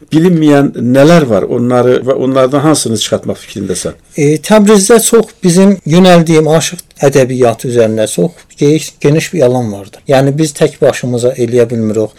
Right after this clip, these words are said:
Speaker 2: Turuz sitəsindən yardım istədik. Turuz sitəsi sağ olsun Həsən bəy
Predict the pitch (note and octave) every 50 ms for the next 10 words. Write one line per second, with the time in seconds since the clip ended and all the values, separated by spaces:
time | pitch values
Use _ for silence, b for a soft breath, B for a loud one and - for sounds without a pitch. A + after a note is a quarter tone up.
0 | _ - - F#3 F3+ G3 F#3 E3+ - - - - - E3+ E3+ F3 D#3+ D#3+ - -
1 | E3 D#3 D#3 D3 D3+ D3+ D3 C#3+ C#3 C3 B2+ D3 C#3 C3+ A#2+ - - B2 A#2 A2+
2 | A2+ G#2+ G#2 - - C#3+ C#3 C3+ C3+ - - - C3+ B2 - - - B2 A#2+ A#2
3 | A2 - A#2+ A#2 A2+ G#2+ - C3+ B2+ C3 B2+ B2 A#2+